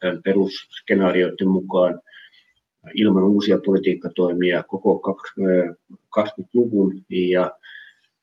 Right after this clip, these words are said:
tämä pitäisi saada katkaistua, ö, jossakin vaiheessa. Mille tasolle, niin se on, ö, vähän toissijainen kysymys. Ö, olennaista on se, että se, ö, velkaantumisen kasvuvauhti saadaan pysäytettyä jollakin järjellisellä aikajänteellä,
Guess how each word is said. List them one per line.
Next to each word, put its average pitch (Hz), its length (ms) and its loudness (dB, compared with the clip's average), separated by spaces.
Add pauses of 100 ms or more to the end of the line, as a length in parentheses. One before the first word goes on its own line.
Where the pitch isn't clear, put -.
(120)
tämä 107 200 2
pitäisi - 360 -2
saada 92 240 0
katkaistua, 92 800 0 (220)
ö, 87 200 -4
jossakin 92 440 -2
vaiheessa. 87 300 -2
Mille 104 280 2
tasolle, 95 680 2
niin 92 220 -2
se 95 200 2
on, 90 360 0
ö, - 240 -12
vähän 98 240 -4
toissijainen 95 540 0
kysymys. 90 500 -6 (100)
Ö, 82 260 -6 (1080)
olennaista 98 580 2
on 92 100 -2
se, 92 100 -2
että - 200 -6
se, 95 120 -2
ö, 92 460 -2 (120)
velkaantumisen 95 800 0
kasvuvauhti 98 640 0
saadaan 90 400 -4 (280)
pysäytettyä 95 800 0 (160)
jollakin 101 400 0
järjellisellä 98 580 0
aikajänteellä, 98 1000 -2